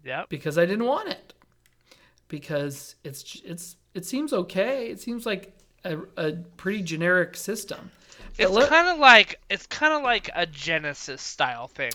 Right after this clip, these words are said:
Speaker 1: right?
Speaker 2: It
Speaker 1: Which
Speaker 2: is.
Speaker 1: is like,
Speaker 2: Yeah.
Speaker 1: you've got basic mechanic. It's a, it's a me-, it's a R P G mechanics engine
Speaker 2: Yes.
Speaker 1: that you can then reskin however you want. If you wanna make a Doctor Who thing, you could do it with
Speaker 2: You can
Speaker 1: Cortex
Speaker 2: do it.
Speaker 1: Prime.
Speaker 2: Right.
Speaker 1: If you wanna make a Marvel one, you could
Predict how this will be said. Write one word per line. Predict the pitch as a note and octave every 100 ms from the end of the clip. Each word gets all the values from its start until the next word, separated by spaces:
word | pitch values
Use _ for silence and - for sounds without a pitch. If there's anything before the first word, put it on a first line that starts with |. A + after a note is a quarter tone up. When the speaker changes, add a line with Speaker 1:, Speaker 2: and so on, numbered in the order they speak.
| C3
Speaker 1:
right? | C#3+ -
Speaker 2:
It | F4+
Speaker 1:
Which | E3 D#3+
Speaker 2:
is. | F3 -
Speaker 1:
is |
like, | E3+ D#3+ D3+ -
Speaker 2:
Yeah. | A3+ F3 -
Speaker 1:
you've | E3 E3+
got | - G3+ F#3 -
basic | E3 G3 - B3
mechanic. | A3+ A3+ - F#3+ F3+ E3
It's | E3+ F3
a, | D#3+ D#3
it's | D#3+
a | D#3+
me-, | D3+ C#3+
it's | C#3 D#3+
a | E3+ D3+ C#3+
R | - G#3
P | G#3 G3+
G | D#3 F3+
mechanics | D#3+ C#3+ - D#3 D3+ D3 - -
engine | D3+ C#3+ C#3 G2 - _
Speaker 2:
Yes. | G3 D3
Speaker 1:
that | - D3
you | D3
can | D3 D#3 D3
then | D3+ D3+
reskin | C3+ D3 G#3 - - F3 E3+
however | D#3 D3 D#3 D#3+ D#3+
you | D3+ D3
want. | C3+ B2+
If | C3
you | F3 G3+
wanna | A3 G#3
make | F#3 F#3
a | D3+
Doctor | C#3 F3 - C3
Who | C3+ D#3+ F3+ F#3 - _ - _
thing, | - F3 E3+ D#3
you | F#3+
could | D#3 B2+ _
do | F#3+ E3+
it |
with | C#3 C#3+
Speaker 2:
You |
can | D#3+ D#3+
Speaker 1:
Cortex | D3+
Speaker 2:
do | E3+
it. | E3
Speaker 1:
Prime. | D#3 C3+ B2 B2 - -
Speaker 2:
Right. | F3 D#3+
Speaker 1:
If | D3+
you | G3+
wanna | G#3 F3+
make | F3 D3+
a |
Marvel | B2+ E3+ G#3 G3 G3
one, | G3+ F3
you | -
could | D3+